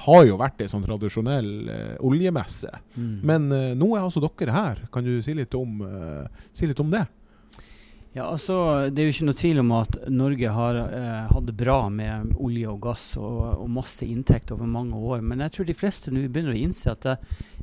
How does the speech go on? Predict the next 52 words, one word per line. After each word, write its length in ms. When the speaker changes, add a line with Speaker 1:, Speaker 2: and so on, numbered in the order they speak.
Speaker 2:
det, 240
det 80
varer 240
ikke 220
evig. 180
Vi 80
må 160
begynne 240
å 80
tenke 240
nytt. 400
Eh, 240
og 100
jeg 80
ser 240
jo 80
også 220
at 80
den 80
bransjen 400
her, 320
eh, 520
som 200
møtes 400
her, 160
det, 160
det 160
er 80
ikke 160
lenger 320
olje 420
og 380
gass 240
som 160
er 320
i 80
hovedfokus. 640
Vi 80
snakker 320
om 80
energi. 320
Mange 460
energiformer. 920
Og 80
vi 80
kommer 300
til 80
å 60
ha 120
olje 220
og 80
gass 160